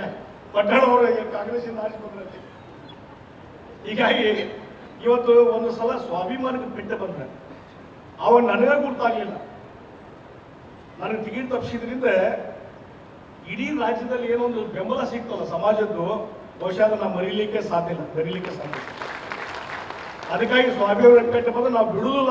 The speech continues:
ಅನ್ನುವಂಥದ್ದು ಸಮಾಜ ಬಂಧುಗಳು ಯಾವಾಗಲೂ ತೋರಿಸ್ಕೊಂಡ್ಬಂದಿದೆ. ಇನ್ನು ಎಲ್ಲ ರಾಜಕೀಯ ಪಕ್ಷಗಳು ಅರ್ಥ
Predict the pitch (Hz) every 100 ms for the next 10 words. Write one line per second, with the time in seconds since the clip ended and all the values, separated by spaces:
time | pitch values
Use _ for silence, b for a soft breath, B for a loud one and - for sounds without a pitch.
0 | 247 233 226 233 254 247 214 220 - -
1 | - 175 175 233 226 202 214 202 175 190
2 | 196 - 175 175 165 151 135 - - -
3 | - - 165 185 196 226 233 220 - 240
4 | 233 214 226 220 170 208